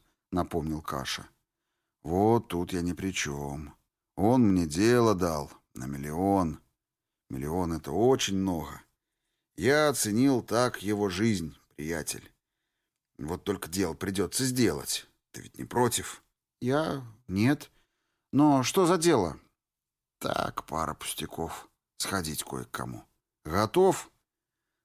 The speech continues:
Паля рывком откинул крышку люка,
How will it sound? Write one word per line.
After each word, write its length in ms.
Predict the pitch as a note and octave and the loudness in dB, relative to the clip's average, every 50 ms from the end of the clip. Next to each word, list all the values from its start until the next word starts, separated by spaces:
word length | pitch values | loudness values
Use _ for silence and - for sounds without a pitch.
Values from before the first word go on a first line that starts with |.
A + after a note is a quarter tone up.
| _ _ - | _ _ -2
Паля 420 | - A2+ B2+ C3+ C#3 C3+ B2+ A#2 | 2 4 4 6 6 6 6 4
рывком 480 | A2 A2+ - - - - C3 B2+ A2 G2+ | 4 4 2 0 0 0 2 4 4 4
откинул 500 | G2+ - - - A#2 A2 G2+ F#2 F2+ F2 | 2 0 -2 -2 0 2 2 2 2 0
крышку 500 | - - F#2 G2 G2 F2 - - - E2+ | -2 -4 -4 -2 -2 -2 -4 -6 -6 -4
люка, 520 | E2+ G#2 C3 D3 - - D3 C#3 C#3 C#3 | 0 2 2 2 2 0 0 0 0 -2